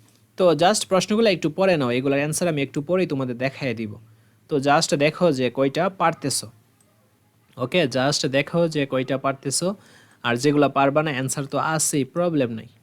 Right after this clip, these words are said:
আচ্ছা, তারপর আমরা আরেকটা দেখি, আমরা মূলত বহু নির্বাচনী প্রশ্নগুলা দেখি। এই যে বহু নির্বাচনী প্রশ্নটা একটু দেখি, এই যে দেখো বহু নির্বাচনী প্রশ্নটা, এই যে বহু নির্বাচনী প্রশ্নটা দেখছো?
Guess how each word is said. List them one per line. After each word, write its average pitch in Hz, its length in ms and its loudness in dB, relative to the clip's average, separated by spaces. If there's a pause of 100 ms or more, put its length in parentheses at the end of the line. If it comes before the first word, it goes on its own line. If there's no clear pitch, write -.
(840)
আচ্ছা, 156 300 2
তারপর 156 460 2
আমরা 151 260 2
আরেকটা 185 680 2
দেখি, 175 540 -2
আমরা 151 440 0
মূলত 151 320 -2
বহু 156 280 4
নির্বাচনী 165 380 2
প্রশ্নগুলা 131 480 -2
দেখি। 113 340 -10 (1400)
এই 131 100 0
যে 117 80 0
বহু 135 200 2
নির্বাচনী 143 400 2
প্রশ্নটা 123 380 -4
একটু 113 200 -10
দেখি, 107 280 -16
এই 127 120 -8
যে 123 80 -6
দেখো 117 200 -8
বহু 120 180 -2
নির্বাচনী 127 380 -2
প্রশ্নটা, 113 500 -10 (640)
এই 120 100 -2
যে 120 120 -2
বহু 127 180 0
নির্বাচনী 131 420 0
প্রশ্নটা 123 440 -4
দেখছো? 120 460 -4